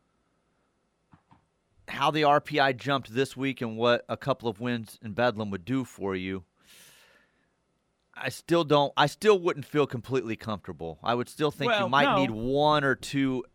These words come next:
Speaker 1: in, in Arlington,
Speaker 2: Yes.
Speaker 1: but, but probably only one in Arlington.
Speaker 2: I don't think you can, they're not gonna be uncomfortable enough that you can go oh and Q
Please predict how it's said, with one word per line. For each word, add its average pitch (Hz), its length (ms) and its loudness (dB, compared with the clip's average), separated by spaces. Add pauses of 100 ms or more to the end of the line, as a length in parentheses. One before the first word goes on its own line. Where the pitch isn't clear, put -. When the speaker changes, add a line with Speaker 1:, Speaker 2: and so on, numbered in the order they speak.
Speaker 1:
in, 123 420 -6
in 127 160 -6
Arlington, 120 460 2
Speaker 2:
Yes. 110 100 -2
Speaker 1:
but, 123 180 4 (720)
but 143 240 2
probably 147 520 4
only 127 340 -2
one 92 300 -6
in 82 80 -10
Arlington. 73 500 -12 (300)
Speaker 2:
I 180 80 2
don't 220 180 -2
think 196 220 -4
you 180 100 0
can, 147 400 -2 (240)
they're 170 160 4
not 202 160 4
gonna 170 140 0
be 165 160 2
uncomfortable 143 680 -2
enough 131 260 0
that 107 140 -4
you 135 80 -2
can 117 140 0
go 110 180 2
oh 123 240 2
and 95 140 -2
Q 117 440 0